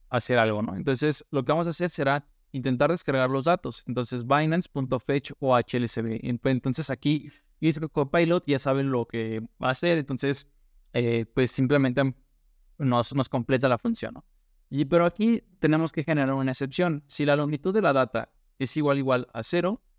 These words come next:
necesitamos hacer un break porque significa que ya no hay más datos disponibles y no tiene caso que singa-, que sigamos intentando descargar datos. Entonces, va-, vamos a, a, a actualizar la variable since. Después de que hayamos actualizado los datos,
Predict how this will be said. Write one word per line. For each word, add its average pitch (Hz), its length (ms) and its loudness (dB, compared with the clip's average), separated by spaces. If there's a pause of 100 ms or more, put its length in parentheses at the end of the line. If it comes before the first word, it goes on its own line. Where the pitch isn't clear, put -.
(100)
necesitamos 139 540 -2
hacer 135 240 -4
un 135 100 -2
break 160 220 2
porque 135 220 -6
significa 131 460 2
que 139 120 2
ya 131 120 4
no 139 80 4
hay 143 120 2
más 135 180 2
datos 127 240 -2
disponibles 139 560 2
y 131 60 -2
no 135 120 2
tiene 147 200 0
caso 139 220 0
que 135 100 0
singa-, 123 400 2
que 139 80 -2
sigamos 135 540 2
intentando 131 460 2
descargar 117 380 0
datos. - 340 -6 (400)
Entonces, 139 360 -2
va-, 160 140 0 (180)
vamos 165 380 2
a, 139 260 2
a, 117 1040 -6
a 120 260 -2
actualizar 135 640 -2
la 139 140 0
variable 127 320 0
since. 220 380 -2
Después 160 300 0
de 202 80 -2
que 165 100 0
hayamos 156 300 0
actualizado 139 440 0
los 160 140 0
datos, 175 380 -2